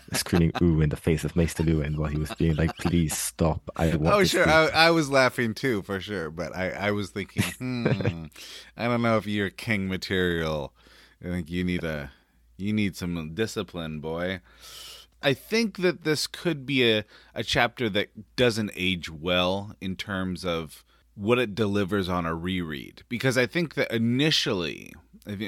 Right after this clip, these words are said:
Speaker 1: if you had no show exposure and you're just reading this for the first time,
Speaker 2: Mm-hmm.
Speaker 1: I think that you're given,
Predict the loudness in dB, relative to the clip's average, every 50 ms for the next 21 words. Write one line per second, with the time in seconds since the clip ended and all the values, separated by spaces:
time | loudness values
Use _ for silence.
0 | 0 0 0 0 0 0 0 2 4 4 2 2 2 0 2 2 2 0 -2 -2
1 | -4 -2 0 2 2 4 2 2 0 -2 -4 -4 -4 -2 0 0 0 0 0 -2
2 | -4 -4 -4 -4 -4 -4 -2 0 0 0 0 -2 -4 -6 -6 -4 -4 -4 -4 -6
3 | -8 -12 -12 -12 -12 -12 -10 -10 -12 -12 -10 -12 -10 -8 -6 -4 -4 -4 -4 -4
4 | -6 -10 -12 _ _ _ _ _ _ _ _ _ _ _ _ -2 0 0 -2 -2
5 | _ _ _ _ _ _ _ _ _ 2 4 4 4 2 -2 -4 -4 -2 -2 -2
6 | -4 -2 -2 -2 0 2 2 2 2 2 2 0 -2 -2 0 0 0 2 0 0
7 | -2 0 -2 -4 -4 -8